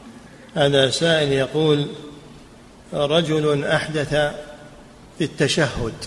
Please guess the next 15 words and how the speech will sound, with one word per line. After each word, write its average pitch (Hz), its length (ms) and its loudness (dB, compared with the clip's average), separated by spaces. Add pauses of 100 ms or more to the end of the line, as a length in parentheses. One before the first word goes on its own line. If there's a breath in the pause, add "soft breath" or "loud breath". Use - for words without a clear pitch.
(300)
في 131 100 -2
صلاة 131 400 0
الجمعة 135 600 2 (800)
وانتظر 143 640 2 (840)
حتى 147 480 0
سلم 143 460 2
الإمام 127 500 0 (600)
ثم 156 220 2
انصرف 127 420 2 (640)
وصلاها 143 760 0
ظهرا، 117 460 -2 (500)
فهل 147 220 2
فعله 139 580 0
هذا 135 180 0
صحيح؟ 135 380 -6